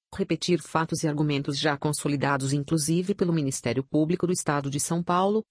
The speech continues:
solicitamos que seja suspensa a obrigatoriedade de assinatura do termo de responsabilidade por parte dos pais para que a criança possa frequentar presencialmente as unidades escolares de nosso município."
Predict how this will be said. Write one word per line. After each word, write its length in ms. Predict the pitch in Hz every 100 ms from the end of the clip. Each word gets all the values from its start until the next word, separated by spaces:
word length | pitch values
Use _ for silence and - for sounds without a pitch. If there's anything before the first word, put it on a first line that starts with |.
| _
solicitamos 720 | - 214 196 180 170 170 170
que 100 | -
seja 380 | 175 180 170 165
suspensa 580 | - 151 - 185 185 165
a 60 | 156
obrigatoriedade 960 | 180 175 175 - 165 160 143 113 131
de 100 | 127
assinatura 600 | 143 - 175 143 160 160
do 120 | 160 165
termo 380 | 180 165 143
de 80 | 139
responsabilidade 1040 | 139 196 202 190 180 165 160 147 135 131 135
por 140 | 147
parte 320 | 147 131 -
dos 180 | 139 -
pais 300 | 170 180 170
para 180 | 175 160
que 140 | -
a 20 |
criança 500 | 143 156 151 143 139
possa 320 | 139 143 147 175
frequentar 540 | 175 165 151 160 160
presencialmente 760 | 175 170 170 - 160 151 147 147
as 80 | 156
unidades 640 | 202 165 147 147 170 165
escolares 500 | 175 160 147 143 143
de 100 | 147
nosso 300 | 151 147 165
município." 600 | 160 160 - 131 110 113